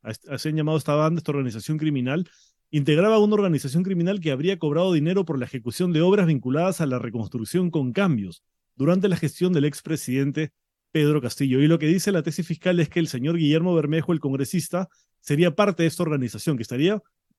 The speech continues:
bien cerca del presidente Castillo como, como en la cúspide de la organización criminal. Ahora, el congresista Bermejo, por su parte, ha declarado que ninguno de los dos detenidos que se, que según la fiscalía son sus asesores, es su asesor, que ninguno de los dos,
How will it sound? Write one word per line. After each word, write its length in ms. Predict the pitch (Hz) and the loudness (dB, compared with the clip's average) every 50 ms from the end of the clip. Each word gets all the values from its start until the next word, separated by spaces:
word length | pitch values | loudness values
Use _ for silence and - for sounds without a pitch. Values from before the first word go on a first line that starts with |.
| _ _ | _ _
bien 180 | - 190 214 202 | 0 2 2 4
cerca 260 | - 208 196 190 190 | 4 2 2 2 2
del 60 | 175 | 0
presidente 460 | - 135 127 - - 156 170 175 175 | 0 -2 -4 -4 -2 -2 -2 -2 -2
Castillo 360 | - 131 - - 175 175 175 175 | -4 -6 -6 -4 -2 0 0 0
como, 360 | 170 139 123 131 143 - - | 0 -2 -2 -4 -6 -8 -8
como 360 | - 135 123 123 120 143 - | -6 -4 -4 -4 -4 -4 -4
en 120 | 147 139 | -2 -2
la 80 | 131 131 | -2 -2
cúspide 500 | - - 214 - - - 139 135 131 123 | 0 2 2 2 2 0 0 0 0 0
de 100 | 123 135 | 0 0
la 240 | 139 147 143 160 - _ _ _ _ _ _ _ _ _ _ _ _ | 0 0 -2 -2 -6 _ _ _ _ _ _ _ _ _ _ _ _
organización 640 | - 135 127 127 127 127 - - 113 - 160 165 147 | -8 -6 -4 -4 -4 -4 -4 -4 -2 0 0 0 0
criminal. 520 | 160 160 131 123 117 131 131 117 98 - _ _ _ _ _ _ - | 0 0 0 0 -2 -2 -2 -4 -6 -8 _ _ _ _ _ _ -2
Ahora, 200 | 135 147 156 139 | 2 2 4 4
el 80 | 127 120 | 2 0
congresista 480 | 135 135 127 127 - - 202 - 220 | 0 -2 -2 -2 -2 -2 0 2 2
Bermejo, 380 | 214 185 156 165 196 180 - 208 | 4 4 4 4 2 2 2 0
por 140 | 165 151 131 | 0 0 -2
su 120 | - 135 | -2 -2
parte, 220 | 123 165 185 180 196 | -2 -2 -2 -2 -2
ha 40 | |
declarado 460 | 185 175 160 143 131 139 160 185 196 - | -2 -2 -2 -2 -2 0 0 0 0 -2
que 140 | - 143 | -2 -2
ninguno 480 | 135 135 135 147 180 247 247 240 240 208 | -2 -2 -2 0 0 0 0 2 2 2
de 60 | 165 | 2
los 180 | 143 135 120 123 | 2 0 0 0
dos 160 | 185 214 185 | 0 0 0
detenidos 560 | 196 190 151 139 135 165 190 185 185 180 160 | 0 0 -2 -2 -2 0 0 0 0 -2 -4
que 80 | - 135 | -8 -14
se, 240 | - - 135 117 - _ _ _ _ _ _ _ - | -12 -10 -10 -10 -12 _ _ _ _ _ _ _ -8
que 80 | 139 | -2
según 240 | - 147 147 165 196 | 0 2 4 4 4
la 60 | 208 | 4
fiscalía 460 | - - 160 - 147 135 156 180 180 | 2 0 -2 -2 0 2 2 2 2
son 160 | - - 180 160 | 2 0 -2 -2
sus 180 | - 180 - | -2 -4 -4
asesores, 600 | 160 131 - 131 - 196 220 240 269 226 - _ _ _ _ - | -4 -6 -6 -4 0 0 0 0 0 -4 -8 _ _ _ _ -10
es 100 | 151 143 | -8 -6
su 80 | - 151 | -6 -6
asesor, 380 | 123 117 117 - 123 110 98 | -6 -6 -6 -8 -8 -8 -8
que 80 | 98 113 | -8 -6
ninguno 320 | 120 135 175 226 233 220 | -4 -2 0 2 2 2
de 80 | 190 160 | 4 2
los 80 | 143 135 | 2 2
dos, 200 | 185 147 - | 2 0 -2